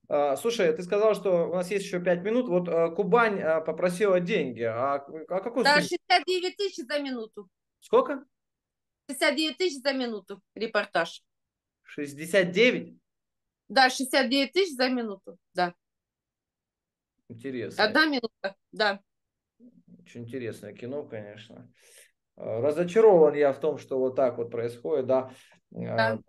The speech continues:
Speaker 1: да. Вот щас у нас сюжет вышел, ну, насколько я знаю, он был бесплатным.
Speaker 2: Да, но опять-таки щас у НАС тоже там как бы собирают,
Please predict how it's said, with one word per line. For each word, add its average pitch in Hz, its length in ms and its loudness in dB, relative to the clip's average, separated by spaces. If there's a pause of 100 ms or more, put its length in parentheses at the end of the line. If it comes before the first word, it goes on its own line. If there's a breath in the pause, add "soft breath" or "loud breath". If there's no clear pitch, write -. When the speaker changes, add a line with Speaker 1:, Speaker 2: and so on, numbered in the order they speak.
(280)
Speaker 1:
да. 110 460 -6 (220 loud breath)
Вот 165 100 2
щас 202 200 6
у 202 40 -2
нас 202 260 4
сюжет 175 320 2
вышел, 175 500 0 (280)
ну, 143 220 -6
насколько 175 340 2
я 180 140 10
знаю, 175 240 4
он 170 60 0
был 165 120 0
бесплатным. 117 720 -4 (1120)
Speaker 2:
Да, 240 360 6
но 254 160 6
опять-таки 277 520 4
щас 247 300 4
у 240 60 -2
НАС 240 220 4
тоже 415 360 2
там 233 340 0
как 220 260 -4
бы 214 200 -6
собирают, 233 680 2